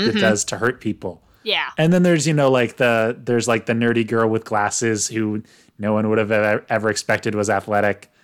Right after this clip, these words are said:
Speaker 1: Yeah, but
Speaker 2: Um,
Speaker 1: she's, like,
Speaker 2: but turns
Speaker 1: a
Speaker 2: out
Speaker 1: speed demon. She's, like, a MIDI.
Speaker 2: Or, or I was gonna say that she has a lot, like, a lot of endurance 'cause she's, like, so, like, they think she's so tiny, but she has a lot of endurance or something.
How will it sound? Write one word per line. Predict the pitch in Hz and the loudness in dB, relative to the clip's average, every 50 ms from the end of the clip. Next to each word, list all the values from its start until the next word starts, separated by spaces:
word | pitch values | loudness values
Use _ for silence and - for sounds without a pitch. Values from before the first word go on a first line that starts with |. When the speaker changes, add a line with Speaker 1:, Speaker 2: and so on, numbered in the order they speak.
| _ _ _ - | _ _ _ -12
Speaker 1:
Yeah, | - - - - - - - _ - | -6 -4 -4 -4 -4 -6 -10 _ -2
but | - - | 0 0
Speaker 2:
Um, | 98 | 2
Speaker 1:
she's, | 98 - - - | 2 2 2 2
like, | - - - | 2 0 0
Speaker 2:
but | - 107 98 - | 0 -2 -2 0
turns | - 127 120 110 | 0 0 2 2
Speaker 1:
a | 120 | 2
Speaker 2:
out | 117 123 - | 2 2 -2
Speaker 1:
speed | - - _ - 277 269 277 269 233 190 | -6 -12 _ 0 0 2 2 2 0 0
demon. | - 240 233 226 220 185 196 180 - - 214 220 | -2 -2 0 0 0 0 0 -2 -2 -4 -8 -8
She's, | - - - 262 277 | -6 -4 -2 -2 0
like, | 285 226 185 | 0 0 0
a | 180 180 | 0 -2
MIDI. | 190 196 202 214 180 151 160 - - 220 - _ _ _ _ _ _ - | -2 0 4 4 6 4 4 2 -2 -8 -10 _ _ _ _ _ _ -4
Speaker 2:
Or, | 370 381 370 - _ _ _ _ _ _ _ - 143 135 | -4 -4 -4 -6 _ _ _ _ _ _ _ 0 0 2
or | 127 | 4
I | 127 139 | 4 2
was | 143 135 | 2 2
gonna | 120 143 131 | 0 0 0
say | 120 - 143 127 | 0 2 2 4
that | 123 117 113 104 | 4 4 2 2
she | - 135 | 2 2
has | 131 127 | 2 2
a | 113 117 | 2 2
lot, | 117 120 | 2 2
like, | 135 127 - | 2 2 0
a | 127 | 0
lot | 117 113 107 107 | 2 2 2 2
of | 104 107 | 0 0
endurance | 107 110 98 107 104 107 107 110 - | -2 -2 0 0 0 0 0 -2 -4
'cause | - - 120 95 | -4 -4 -4 -4
she's, | - 117 107 | -2 -2 0
like, | - 107 104 | 0 0 0
so, | - - 123 110 - 107 - _ - - - | 0 0 0 0 0 -2 -6 _ -20 -14 -10
like, | 143 143 123 117 - _ _ _ - | -4 -2 -2 -2 -2 _ _ _ -2
they | - 135 117 | 0 0 2
think | 160 160 151 | 2 0 0
she's | - 156 135 | 0 -2 -2
so | - 143 127 | 0 0 -2
tiny, | 120 - 117 120 120 123 123 120 117 117 - _ _ _ _ _ _ _ _ | -2 -4 -4 -4 -2 0 0 0 -2 -4 -6 _ _ _ _ _ _ _ _
but | - 123 120 - 143 143 - _ _ _ _ - | -2 -2 -2 -2 -4 -12 -20 _ _ _ _ -10
she | - - | -2 0
has | 123 120 110 | 2 2 2
a | 113 | 2
lot | 110 110 107 101 | 2 2 0 0
of | 98 | 0
endurance | 104 104 104 110 107 98 98 - - - | -2 0 0 0 -2 -2 -6 -10 -12 -10
or | 110 98 | -10 -8
something. | - 101 92 92 92 | -8 -8 -10 -10 -14